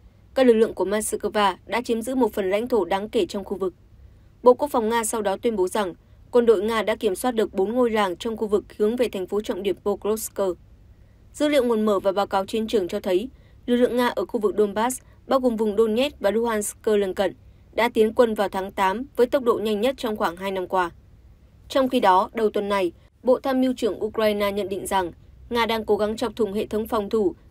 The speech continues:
theo nhiều hướng về phía Pokrovsk và xung quanh khu vực này. Trung tâm Chiến lược Quốc gia C D S, một nhóm nghiên cứu an ninh quốc gia của Ukraine cho rằng,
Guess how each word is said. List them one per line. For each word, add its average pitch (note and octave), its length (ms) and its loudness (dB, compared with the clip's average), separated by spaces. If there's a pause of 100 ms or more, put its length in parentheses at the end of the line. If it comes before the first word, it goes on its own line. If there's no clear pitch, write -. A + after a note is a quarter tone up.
theo C4+ 160 4
nhiều A3 200 4
hướng G3+ 240 -2
về G#3+ 140 2
phía G#3 180 -2
Pokrovsk A3+ 680 -2 (280)
và F#3+ 140 -2
xung G3+ 220 -6
quanh G3 200 -4
khu G3 120 -8
vực F3 160 -4
này. E3+ 240 -6 (840)
Trung D4 200 -2
tâm C4+ 160 4
Chiến B3+ 180 0
lược B3 160 2
Quốc B3+ 140 0
gia A3+ 320 2
C - 20 -4
D - 140 -10 (100)
S, G#3 260 -2 (380)
một C4+ 120 4
nhóm B3+ 240 4
nghiên C#4+ 180 0
cứu A#3+ 160 -2
an B3 180 0
ninh A#3 120 0
quốc C4 140 -2
gia A#3 200 -2
của - 140 -6
Ukraine G3 580 -2
cho F#3+ 120 -8
rằng, E3+ 240 -6